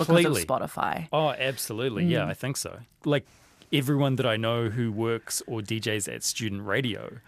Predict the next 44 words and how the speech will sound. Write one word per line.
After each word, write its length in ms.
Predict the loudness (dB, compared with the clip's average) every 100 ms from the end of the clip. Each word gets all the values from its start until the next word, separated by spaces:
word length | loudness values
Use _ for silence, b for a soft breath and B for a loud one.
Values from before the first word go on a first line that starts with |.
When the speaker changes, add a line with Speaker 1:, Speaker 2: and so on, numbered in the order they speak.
| B B B -6
Speaker 2:
are 220 | -2 -2
huge 460 | 0 2 2 2
pop 200 | 0 0 -2
fans, 340 | -6 -6 -10
but 160 | -4 0
they're 180 | 2 2
Speaker 1:
Yeah. 80 |
Speaker 2:
al-, 60 | 0
also 280 | -2 0 0
playing 260 | -2 -4 -2
this 120 | -2
sort 140 | -2
of 80 | -2
alternative 580 | -4 -4 -4 -4 -6 -14
stuff. 200 | -16 -16 B B B
Speaker 1:
It 220 | -6 -6
feels 340 | -4 -4 -4 -4
great. 300 | 0 0 0
It 60 |
feels 180 | -4 -2
like 160 | -2 -2
a 60 |
better 300 | -2 -2 -2
<laughs> 120 | 0 2
position 540 | 2 0 -2 -2 -2
to 120 | -2
be. 180 | -2 -2 B
Speaker 2:
I 140 | 4 6
Speaker 1:
Or 80 | 4
a 20 |
Speaker 2:
totally 460 | 2 -2 0 2 0
agree, 300 | 0 -4 -2
yeah. 160 | 2 2
Speaker 1:
Mm. 220 | 2 -2 -4
And 200 | -2 0
that 200 | 2 2
is 140 | 0 0
something 380 | -2 -2 -4 -2
that 180 | -6
Carl 240 | -4 -4 -2
Wilson 520 | -4 -4 -6 -6 -8 -6
also 380 | -8 -6 -10 -8
agreed 300 | -12 -12 -14
with. 180 | -14 -18